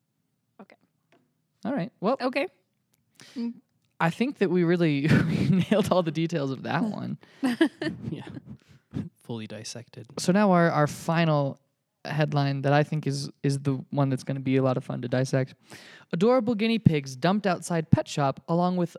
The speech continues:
Speaker 2: a curry and naan bread. And I'm
Speaker 1: <laughs>
Speaker 2: glad that they include in there that they were dumped outside of a pet shop, because I would have been confused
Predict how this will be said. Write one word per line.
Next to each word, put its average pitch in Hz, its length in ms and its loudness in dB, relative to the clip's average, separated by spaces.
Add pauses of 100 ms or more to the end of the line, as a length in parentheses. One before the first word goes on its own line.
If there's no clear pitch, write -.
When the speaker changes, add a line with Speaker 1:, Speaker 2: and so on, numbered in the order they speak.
Speaker 2:
a 147 60 -4
curry 202 500 0
and 165 300 -4
naan 139 440 -4
bread. 110 320 -8 (1080)
And 160 120 2
I'm 240 200 4
Speaker 1:
<laughs> - 120 8
Speaker 2:
glad 202 400 0 (240)
that 190 140 -4
they 180 160 0
include 170 400 0
in 156 220 -4
there 143 260 -6 (840)
that 165 80 -6
they 160 100 4
were 156 80 4
dumped 151 260 0
outside 143 340 0
of 135 60 -2
a 135 60 -6
pet - 220 -2
shop, - 320 -14 (1120)
because 147 260 -6
I 143 60 -2
would 156 140 0
have 151 100 -4
been 147 140 -4
confused 143 680 -4